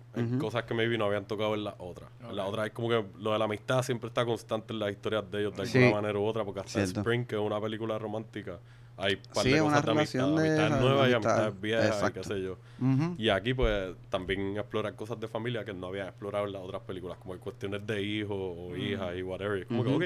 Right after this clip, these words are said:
Speaker 1: esto es un layer nuevo para ustedes, so,
Speaker 2: <laughs>
Speaker 1: a fuego.
Speaker 2: Exacto.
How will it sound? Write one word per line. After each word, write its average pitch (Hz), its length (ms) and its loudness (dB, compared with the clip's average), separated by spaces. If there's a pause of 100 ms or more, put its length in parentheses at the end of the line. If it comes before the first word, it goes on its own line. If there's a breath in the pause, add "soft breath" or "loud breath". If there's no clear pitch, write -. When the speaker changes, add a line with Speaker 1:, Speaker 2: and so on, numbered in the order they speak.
Speaker 1:
esto 131 160 -4
es 127 40 4
un 127 100 0
layer 135 300 0
nuevo 123 320 -2
para 107 120 -8
ustedes, 110 400 -6
so, 92 60 -10
Speaker 2:
<laughs> - 440 -10
Speaker 1:
a - 20 -14
fuego. 101 300 -4
Speaker 2:
Exacto. 107 540 0